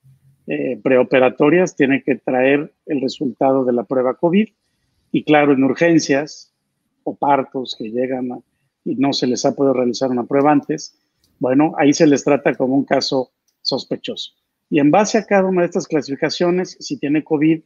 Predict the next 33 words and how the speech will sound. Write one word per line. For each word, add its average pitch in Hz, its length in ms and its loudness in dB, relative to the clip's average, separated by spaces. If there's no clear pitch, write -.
si - 160 -14
es 127 80 -10
sospechoso 147 720 -6
o 135 140 -6
si, 131 400 -6
o - 100 -4
si 123 380 -4
no 147 260 4
tiene 147 260 4
covid, 147 300 2
es 123 140 0
negativo, 156 580 2
diseñamos 156 840 2
qué 180 100 4
equipos 170 440 0
de 139 80 0
protección 135 560 -6
personal 139 640 -4
se 123 160 -8
tienen 147 220 0
que - 80 -8
utilizar 131 520 -6
para 131 260 -2
cada 156 260 2
uno 147 240 2
de 131 100 0
estos 131 500 -8
procedimientos, 147 960 -2
de - 80 -10
estos - 240 -10
casos, - 600 -4
y 156 120 0
luego 160 520 4